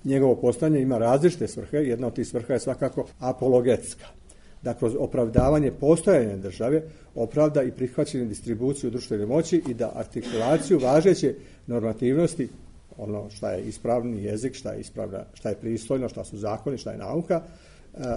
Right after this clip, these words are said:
da učini važećim i validnim. Druga važna svrha univerziteta je definisanje ili definisanje kolektivnog identiteta, odnosno određenja, a, one specifi-, specifične karakteristike koje nas čini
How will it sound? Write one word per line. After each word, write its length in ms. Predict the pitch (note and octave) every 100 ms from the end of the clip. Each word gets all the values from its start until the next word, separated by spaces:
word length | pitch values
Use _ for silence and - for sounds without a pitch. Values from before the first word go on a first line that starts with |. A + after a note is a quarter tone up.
| -
da 100 | - B2
učini 440 | A2+ - C3 C3+ - - - -
važećim 540 | B2 C#3 D3 A#2+ A#2
i 40 | A2
validnim. 320 | C3+ G2+ - - - - - -
Druga 220 | D#3 F#3+
važna 280 | D#3 D3+ D#3+
svrha 340 | D3 C#3 D#3 D3+ - - -
univerziteta 440 | A2 G2 B2 D3+
je 60 | B2+
definisanje 720 | A#2+ B2+ C#3 - C3+ B2+ C3 -
ili 300 | A#2 G2+ G2+ - G#2+
definisanje 580 | G#2 - C3+ C#3 C3+
kolektivnog 540 | A#2+ C#3 C#3+ C#3+ C#3 C3+
identiteta, 800 | C#3 C3+ C#3 - C#3+ C#3+ C#3+ G#2+ -
odnosno 260 | A2+ G2+ G#2+
određenja, 440 | G#2+ A2 C#3 D3+
a, 420 | C3 - A#2+ A2 A#2+
one 220 | D3 E3
specifi-, 680 | - A#2+ - A#2+ A#2+ B2 A#2
specifične 560 | - A#2+ - D#3 C#3
karakteristike 680 | B2 A2+ A2+ C3 C3 D#3 -
koje 120 | C3
nas 180 | A#2+ -
čini 300 | B2+ C3+